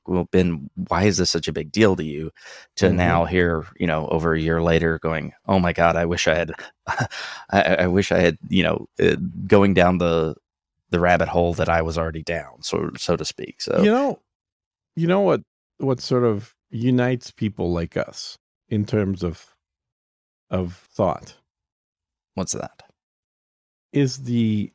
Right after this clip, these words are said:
Speaker 2: mistrust at a much higher level than the average American.
Speaker 1: Mistrust of what, though?
Speaker 2: Mistrust of things that somebody tells you who you don't see as qualified in that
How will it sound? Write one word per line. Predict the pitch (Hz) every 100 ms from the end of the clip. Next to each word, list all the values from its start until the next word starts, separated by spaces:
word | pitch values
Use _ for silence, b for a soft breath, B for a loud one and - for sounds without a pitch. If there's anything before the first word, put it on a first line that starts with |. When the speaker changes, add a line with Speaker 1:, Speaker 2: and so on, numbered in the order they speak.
| -
Speaker 2:
mistrust | 101 143 180 - - - 147 - - - - _ _ _ _ _ _ _ -
at | 107
a | 104
much | 104 135 -
higher | - 139 127 113 _
level | 101 110 123 87 87 85 - _ _ _ -
than | 107 107
the | 101
average | 92 90 87
American. | 90 78 - - 107 -
Speaker 1:
Mistrust | 110 113 - 101 92 -
of | 87
what, | 85 - - -
though? | 65 - _
Speaker 2:
Mistrust | 135 185 - - 175 165 - - - _
of | 147 131 113 113
things | - _ 143 151 165 147
that | 117 104
somebody | - 131 131 123
tells | - - 127 107
you | 107 104 101
who | -
you | 101
don't | 92 113 120 -
see | - 113
as | 101 -
qualified | - 104 101 - 90 87 90 -
in | - 101 95
that | 87